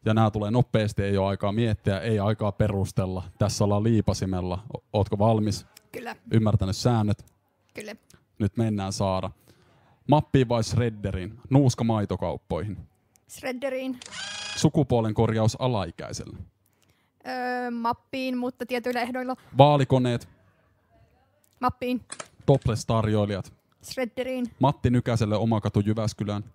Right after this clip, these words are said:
Speaker 2: Shredderiin.
Speaker 1: Eutanasia.
Speaker 2: Mappiin.
Speaker 1: Nato.
Speaker 2: Shredderiin.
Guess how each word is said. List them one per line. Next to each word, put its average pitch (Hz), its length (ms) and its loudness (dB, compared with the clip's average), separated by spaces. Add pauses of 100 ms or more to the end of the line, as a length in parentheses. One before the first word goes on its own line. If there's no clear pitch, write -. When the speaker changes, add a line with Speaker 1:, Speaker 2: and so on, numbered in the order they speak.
Speaker 2:
Shredderiin. 247 800 -6
Speaker 1:
Eutanasia. 123 680 -2 (600)
Speaker 2:
Mappiin. 240 480 -6 (120)
Speaker 1:
Nato. - 300 -2 (840)
Speaker 2:
Shredderiin. 254 840 -8